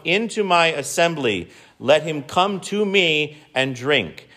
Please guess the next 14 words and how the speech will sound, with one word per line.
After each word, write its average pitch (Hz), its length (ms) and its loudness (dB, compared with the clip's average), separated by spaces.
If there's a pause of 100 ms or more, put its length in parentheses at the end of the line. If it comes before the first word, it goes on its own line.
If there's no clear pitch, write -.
(140)
For 110 180 -2
here 185 800 2
in 135 160 0
his 123 240 -2
body, 127 720 2 (200)
the 110 160 -2
head 151 600 2 (260)
gives 135 580 2 (200)
the 113 100 -10
spirit." - 840 -6 (1600)
So 120 200 -6
what 147 200 4
we're 180 200 4
doing 110 420 0